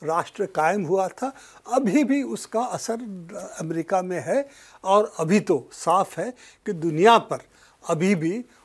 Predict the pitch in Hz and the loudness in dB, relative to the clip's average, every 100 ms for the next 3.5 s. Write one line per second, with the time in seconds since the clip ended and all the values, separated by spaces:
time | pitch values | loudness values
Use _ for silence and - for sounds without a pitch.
0 | - 190 185 160 202 - 190 180 233 - | -8 -2 -2 -2 -4 -2 -2 0 -2 0
1 | 170 160 208 131 139 - - - _ 370 | 2 4 4 2 -4 -12 -20 -20 _ -12
2 | 214 - 277 277 - _ _ _ - 180 | -10 -6 -4 -4 -6 _ _ _ 0 2
3 | 180 196 226 233 | 2 2 0 0